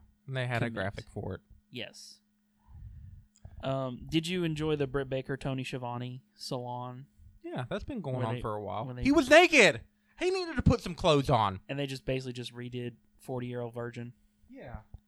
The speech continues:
Speaker 2: Which I read, like, apparently they didn't tell him they were gonna do that, so they just ribbed him and then did it.
Speaker 1: I mean, it's Tony
Speaker 2: But it's Tony
Speaker 1: Schiavone.
Speaker 2: Schiavone. He just went with it. Um,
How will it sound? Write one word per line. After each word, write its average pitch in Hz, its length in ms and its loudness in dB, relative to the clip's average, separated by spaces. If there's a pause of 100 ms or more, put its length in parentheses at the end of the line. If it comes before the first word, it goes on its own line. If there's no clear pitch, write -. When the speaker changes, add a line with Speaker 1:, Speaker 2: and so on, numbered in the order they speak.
(320)
Speaker 2:
Which 165 180 4
I 202 60 8
read, 190 280 6
like, 160 220 2
apparently 165 360 0
they 151 140 2
didn't 147 200 -2
tell 131 180 -4
him 143 100 -8
they 147 100 -6
were 156 100 -6
gonna 156 200 -8
do 160 160 -6
that, 165 200 -8
so 139 100 -12
they 131 100 -4
just 123 200 -12
ribbed 123 260 -6
him 131 120 -6
and 123 80 -10
then 123 120 -10
did 120 180 -8
it. 135 140 -10 (1400)
Speaker 1:
I 151 40 -14
mean, 156 120 -10
it's 156 100 -14
Tony 147 140 2
Speaker 2:
But - 80 6
it's 170 80 0
Tony 185 180 2
Speaker 1:
Schiavone. 147 120 -2
Speaker 2:
Schiavone. 123 240 -6
He 127 140 -8
just 120 180 -12
went 107 160 -10
with - 220 -12
it. - 140 -10 (2000)
Um, 147 720 -2